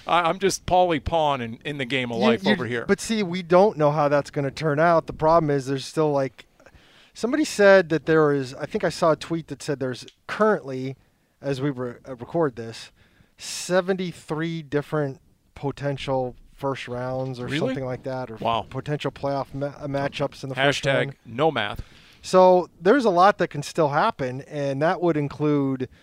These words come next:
Speaker 2: a first round for the Cardinals. If they go on the road, they could still play, they could end up playing the Cowboys again. They could end up playing the Rams, which would be very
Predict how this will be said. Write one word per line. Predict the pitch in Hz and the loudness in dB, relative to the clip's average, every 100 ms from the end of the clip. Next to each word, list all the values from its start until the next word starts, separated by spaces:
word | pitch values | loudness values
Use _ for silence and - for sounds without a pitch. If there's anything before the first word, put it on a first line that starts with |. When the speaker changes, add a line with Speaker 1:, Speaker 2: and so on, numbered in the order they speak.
| _ _ _ - | _ _ _ -8
Speaker 2:
a | 147 | -8
first | - 165 151 156 | 0 2 2 2
round | 151 147 | 2 2
for | - 139 | -2 -8
the | |
Cardinals. | - 147 147 143 139 | -2 2 2 2 -2
If | 147 202 - | 0 -2 0
they | 160 | 2
go | 156 | 2
on | 143 | 2
the | 127 | 0
road, | 131 139 143 135 - _ _ | 2 2 2 0 -8 _ _
they | 147 | -4
could | 156 147 | -4 -6
still | - 151 | -2 -2
play, | 131 143 139 131 131 131 139 | 0 -2 0 0 -4 -8 -8
they | 147 | -6
could | 147 127 | -6 -6
end | 160 143 | -6 -4
up | - | -4
playing | 147 131 | -4 -4
the | 117 | -8
Cowboys | 120 120 143 165 190 | -8 -4 -2 -2 -2
again. | 220 254 277 262 _ _ _ - | -2 -4 -4 -10 _ _ _ -6
They | 143 | -2
could | 156 | 0
end | 147 143 | 0 0
up | - | -2
playing | 147 143 | -2 -2
the | 131 | -4
Rams, | 113 113 127 151 202 240 247 233 - _ _ _ _ _ _ _ | -6 -8 -6 -4 -4 -4 -8 -10 -14 _ _ _ _ _ _ _
which | 131 135 135 - - - 135 | -8 -6 -4 -6 -10 -12 -6
would | 135 | -6
be | 131 127 | -4 -6
very | 135 135 135 127 135 | -2 -2 -2 -4 -10